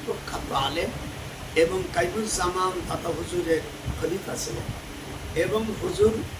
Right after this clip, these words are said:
মুজাদ্দেদ কাইমুজ্জামান দাদা হুজুর বড় মাওলানা সাহেব বলে ওনাকে আখ্যায়িত করেছিলেন।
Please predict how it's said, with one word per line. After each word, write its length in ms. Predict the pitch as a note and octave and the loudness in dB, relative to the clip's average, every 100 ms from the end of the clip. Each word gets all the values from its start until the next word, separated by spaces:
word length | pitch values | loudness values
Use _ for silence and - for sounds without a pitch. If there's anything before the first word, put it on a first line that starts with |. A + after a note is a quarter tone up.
| - - - - - | -8 -8 -10 -10 -4
মুজাদ্দেদ 480 | E3 F3 - A3 A3 - D3+ | -2 2 4 4 2 0 0
কাইমুজ্জামান 680 | F3 F3+ G#3 G3+ G3 F#3+ F3+ E3+ | 0 2 -2 0 2 2 0 0
দাদা 200 | E3 E3 D3 | 2 2 2
হুজুর 340 | - F#3+ G3+ G#3 - - - - - - - - - E3+ | 0 2 2 2 -4 -10 -10 -10 -10 -10 -10 -10 -8 0
বড় 160 | E3+ F3 | 0 2
মাওলানা 420 | E3+ E3 F3 G#3 G#3+ G#3+ | 2 2 2 2 2 4
সাহেব 160 | G3+ E3+ | 2 0
বলে 220 | F3 E3+ D3 - - - - - - - - | 0 2 2 0 -8 -8 -8 -8 -8 -6 -6
ওনাকে 380 | D3+ D3 - C#3 | -6 -6 -4 -6
আখ্যায়িত 420 | - - - - - - | -6 -6 -6 -6 -8 -8
করেছিলেন। 500 | B2+ - - - | -6 -6 -8 -6